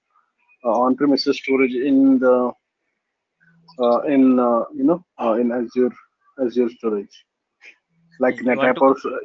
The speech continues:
Speaker 1: like, uh, I'm an, uh, I'm a storage engineer and, uh, I'm working on a NetApp and E M C.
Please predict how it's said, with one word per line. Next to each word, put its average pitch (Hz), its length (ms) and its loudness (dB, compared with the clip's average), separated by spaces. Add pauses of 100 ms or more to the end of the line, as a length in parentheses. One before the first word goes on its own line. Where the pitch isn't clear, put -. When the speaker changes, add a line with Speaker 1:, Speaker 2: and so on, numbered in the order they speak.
(320)
Speaker 1:
like, - 800 -10
uh, 127 160 4
I'm 131 240 4
an, 139 100 4
uh, 117 200 2 (120)
I'm 131 120 -6
a 123 80 -4
storage 120 340 -8
engineer 120 540 -2
and, 117 180 -4 (460)
uh, 123 380 2
I'm 120 100 -4
working 123 360 -2
on 120 140 -2
a 120 60 -4
NetApp 113 400 -6
and 117 200 -6
E 120 160 -8
M 117 120 -6
C. 107 200 -18